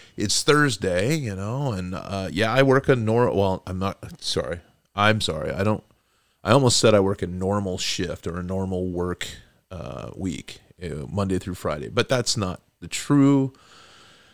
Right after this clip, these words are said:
that's not true. I work, uh, on the weekends as well at times, and I work different hours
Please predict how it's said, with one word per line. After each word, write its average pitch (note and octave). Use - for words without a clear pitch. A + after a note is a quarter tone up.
that's -
not D#3
true. -
I G#2
work, C#3
uh, F2+
on A2
the A2
weekends G2
as F#2
well E2+
at -
times, F#2
and D#2+
I F2
work G2
different F#2
hours D#2